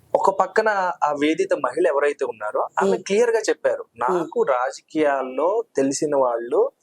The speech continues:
Speaker 2: ఉమ్.
Speaker 1: అంత ఇన్‌ఫ్లుయెన్స్ పర్సన్స్ లేరు,
Speaker 2: ఉమ్.
Speaker 1: కాబట్టి నాకు భయంగా ఉంది,
Speaker 2: ఉమ్.
Speaker 1: నేను, ఆ, ఆత్మహత్య కూడా చేసుకోవాలనుకుంటున్నాను" అని కూడా చెప్పారు.
Speaker 2: ఉమ్.
Speaker 1: అంటే, అటువైపు ఏమన్నా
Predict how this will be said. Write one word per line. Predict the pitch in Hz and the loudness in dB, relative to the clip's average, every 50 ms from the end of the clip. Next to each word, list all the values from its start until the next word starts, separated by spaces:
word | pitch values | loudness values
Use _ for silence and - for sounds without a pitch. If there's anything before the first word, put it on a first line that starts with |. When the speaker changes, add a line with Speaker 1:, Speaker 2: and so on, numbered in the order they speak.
| - - - | -8 -2 0
Speaker 2:
ఉమ్. | 185 190 180 - - - | 2 2 2 0 -2 -2
Speaker 1:
అంత | - 160 196 190 226 | -2 -2 -2 0 0
ఇన్‌ఫ్లుయెన్స్ | 208 160 151 - - 165 165 160 156 - - - | 0 0 0 -2 -2 0 0 0 0 -2 0 0
పర్సన్స్ | 131 123 123 - 131 127 117 - 107 | 0 0 2 0 0 -2 -2 -4 -6
లేరు, | 104 101 104 110 127 147 147 143 160 247 - - _ 190 | -2 2 4 4 4 4 4 2 0 0 -2 -4 _ 0
Speaker 2:
ఉమ్. | 196 185 170 151 | 0 2 0 0
Speaker 1:
కాబట్టి | - 143 135 131 127 127 120 - 156 | 0 0 0 0 0 -2 -4 -4 -4
నాకు | 175 190 190 - - | -4 -4 -4 -4 -6
భయంగా | 123 113 - 110 117 143 170 185 190 190 196 185 | -4 -2 0 0 2 2 0 2 2 2 2 2
ఉంది, | 165 147 127 117 110 107 110 143 - - _ - | 0 -2 -6 -8 -8 -6 -6 -6 -6 -8 _ 0
Speaker 2:
ఉమ్. | 180 185 180 165 151 170 165 - _ _ _ _ - - | 2 4 4 2 0 -2 -6 -12 _ _ _ _ -10 -2
Speaker 1:
నేను, | 123 127 135 139 135 139 180 240 269 - _ _ _ _ _ _ _ _ _ _ _ - _ _ _ _ _ - | 0 2 2 2 2 2 0 -2 -2 -8 _ _ _ _ _ _ _ _ _ _ _ -20 _ _ _ _ _ 0
ఆ, | 135 135 135 131 - - - | 0 0 2 0 0 0 2
ఆత్మహత్య | 120 139 170 202 - - 226 220 208 208 - 175 | 2 2 0 -2 0 0 0 0 0 0 0 0
కూడా | 156 165 165 175 170 - 156 | 2 2 2 0 0 0 0
చేసుకోవాలనుకుంటున్నాను" | 151 151 - - 165 156 151 151 143 139 139 135 - 143 139 135 - 143 143 139 139 135 139 147 | 0 0 0 0 0 0 0 0 -2 -4 -6 -6 -8 -8 -8 -8 -8 -4 -2 0 0 0 0 0
అని | 151 147 147 139 | 0 0 0 0
కూడా | 156 160 - | -2 -2 0
చెప్పారు. | - - - - 131 110 95 - - _ _ _ _ - | 0 -2 -2 0 -2 -2 -2 -4 -8 _ _ _ _ 0
Speaker 2:
ఉమ్. | 180 175 170 165 147 - 160 | 2 2 2 2 0 -2 -4
Speaker 1:
అంటే, | 180 190 233 226 233 - - - | -2 -2 -2 -2 -2 -4 -4 -2
అటువైపు | 139 143 147 - - - - 175 170 170 160 170 165 - 190 | -2 -2 -2 -4 -8 -4 0 2 2 4 2 2 2 2 0
ఏమన్నా | 175 170 170 170 170 170 170 170 170 165 165 | 2 2 0 0 0 0 0 0 0 -2 -2